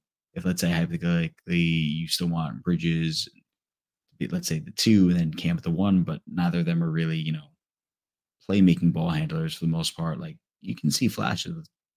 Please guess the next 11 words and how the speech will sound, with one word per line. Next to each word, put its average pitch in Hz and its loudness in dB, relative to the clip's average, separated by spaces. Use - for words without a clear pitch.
Thomas, 160 -6
but - -8
not 82 -4
consistent. - -6
And 165 -12
then, 80 -4
like, 82 -6
you 87 4
know, 82 0
trade 92 -2
deadline, 80 -4